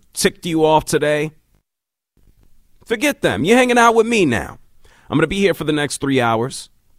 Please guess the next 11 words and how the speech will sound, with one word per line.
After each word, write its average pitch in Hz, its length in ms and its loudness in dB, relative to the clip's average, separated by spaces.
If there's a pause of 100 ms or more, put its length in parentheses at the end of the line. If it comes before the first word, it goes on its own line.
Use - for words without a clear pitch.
(240)
It's - 80 -20
a 90 60 -10
four-hour 139 420 0
show. 113 220 -2
I 120 100 0
get 127 160 -8
started 120 340 -2
every 131 240 -2
weeknight, 104 520 -4
six - 640 -4 (140)
P 170 440 -8